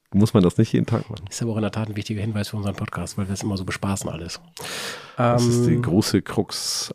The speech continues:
Speaker 1: an der
Speaker 2: ja.
Speaker 1: Verlogenheit der Gesellschaft.
Speaker 2: Der folgenden Generation rate ich.
Speaker 1: Äh, als, als Menschen im Allgemeinen oder als
Speaker 2: Hm?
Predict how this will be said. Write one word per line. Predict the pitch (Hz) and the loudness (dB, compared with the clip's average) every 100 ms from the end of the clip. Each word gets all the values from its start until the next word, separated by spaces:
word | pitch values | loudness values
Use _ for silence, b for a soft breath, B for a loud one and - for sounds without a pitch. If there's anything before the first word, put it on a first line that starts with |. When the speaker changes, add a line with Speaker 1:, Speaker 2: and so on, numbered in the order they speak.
| - | -6
Speaker 1:
an | 76 | -4
der | 78 73 - | -4 -4 -2
Speaker 2:
ja. | 135 _ _ | -4 _ _
Speaker 1:
Verlogenheit | - 139 95 101 92 87 | -8 -2 0 2 0 0
der | 90 | 0
Gesellschaft. | 87 92 90 - - - - _ - | 0 -2 -4 -6 -16 -16 -20 _ 0
Speaker 2:
Der | 123 | 0
folgenden | - 160 185 160 | 4 2 4 4
Generation | 143 135 131 - 123 | 4 2 2 2 0
rate | 113 117 101 | 0 -2 -4
ich. | 113 - b b b b b b _ _ _ _ _ _ _ _ _ 180 _ | -8 -12 b b b b b b _ _ _ _ _ _ _ _ _ -20 _
Speaker 1:
Äh, | 90 92 | 2 4
als, | 92 87 - - | 6 2 2 -4
als | 92 92 - | 2 4 6
Menschen | 104 139 123 | 8 8 8
im | 104 | 10
Allgemeinen | 104 95 101 156 302 | 10 10 8 8 8
oder | 156 107 98 | 8 10 10
als | 98 | 8
Speaker 2:
Hm? | 92 | 6